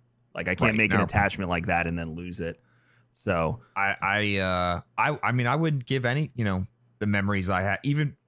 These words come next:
Speaker 2: s-, with this dog, like, the memories we have with, with our dog now. I, I, she, the th-, the fact of the matter is the animal is coming into existence.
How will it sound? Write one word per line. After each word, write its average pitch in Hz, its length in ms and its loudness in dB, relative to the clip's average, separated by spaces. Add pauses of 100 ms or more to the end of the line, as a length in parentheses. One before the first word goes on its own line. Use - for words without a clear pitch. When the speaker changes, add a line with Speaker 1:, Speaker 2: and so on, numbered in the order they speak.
Speaker 2:
s-, - 200 -2 (100)
with 113 180 -4
this 143 200 -2
dog, 120 200 -2
like, 101 240 -2 (260)
the 107 80 -6
memories 117 360 0
we 113 100 0
have 104 200 0
with, 98 200 -4 (280)
with 95 260 -4 (160)
our 107 120 0
dog 98 220 0
now. 104 300 0
I, 98 380 -2
I, 95 40 -2 (1800)
she, 170 260 2 (260)
the 131 80 0
th-, 170 240 -2
the 123 80 -2
fact 175 240 0
of 147 40 -2
the 120 60 0
matter 123 360 2
is 101 200 -2
the 101 140 0
animal 120 400 0
is 87 120 -2
coming 110 340 0
into 98 220 2
existence. 80 720 -2